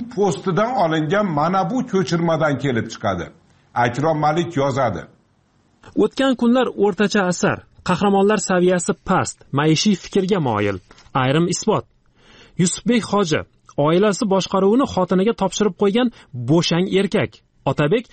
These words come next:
Speaker 2: ikki xotin orasida adolat qila olmagan landovur.
Speaker 1: Deb boshlanadi Akrom Malikning posti. Shu ta'kidlardan kelib chiqadigan, ta'bir joiz bo'lsa,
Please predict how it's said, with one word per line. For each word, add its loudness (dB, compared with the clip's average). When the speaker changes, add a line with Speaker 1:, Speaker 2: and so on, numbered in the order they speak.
Speaker 2:
ikki -2
xotin 0
orasida -2
adolat 0
qila 0
olmagan 2
landovur. 2
Speaker 1:
Deb -2
boshlanadi 0
Akrom -2
Malikning -2
posti. -4
Shu -2
ta'kidlardan -2
kelib -2
chiqadigan, -2
ta'bir 0
joiz 0
bo'lsa, -2